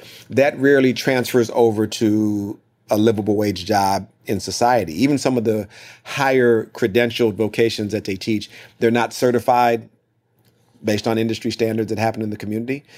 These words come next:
And so it's really problematic, and people find themselves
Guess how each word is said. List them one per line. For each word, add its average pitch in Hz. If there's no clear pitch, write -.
And 110
so 117
it's 107
really 139
problematic, 123
and 110
people 117
find 113
themselves 110